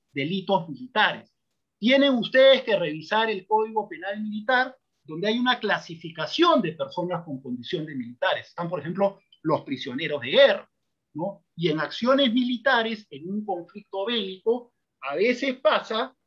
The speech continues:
de que los prisioneros de guerra, pues, pueden ser también, eh, profesionales especializados que no forman parte del ejército, no tienen un grado militar propiamente, que entran a combatir,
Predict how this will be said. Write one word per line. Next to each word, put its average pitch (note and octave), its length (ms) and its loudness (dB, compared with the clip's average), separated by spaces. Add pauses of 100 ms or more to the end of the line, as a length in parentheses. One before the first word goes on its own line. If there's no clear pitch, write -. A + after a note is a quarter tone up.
(240)
de C#3 160 -10
que C3+ 140 -4
los C3 180 -4
prisioneros D3 600 0
de F#3 80 2
guerra, A3+ 460 2
pues, E3+ 320 -6 (340)
pueden F3+ 340 2
ser G3 260 2
también, G#3+ 600 -2 (840)
eh, B2 540 -6
profesionales E3 1080 -2
especializados C#3 1120 -4 (260)
que B2+ 140 -6
no E3+ 180 -2
forman A3+ 440 4
parte G3+ 540 0 (180)
del A#2+ 180 -6
ejército, F3+ 580 0
no D#3+ 140 -8
tienen F#3 360 -4
un F3+ 120 -10
grado F#3+ 340 4
militar G3 560 0
propiamente, B3 720 -2
que - 100 -10
entran - 300 -6
a D#3+ 140 -8
combatir, A#2 560 -12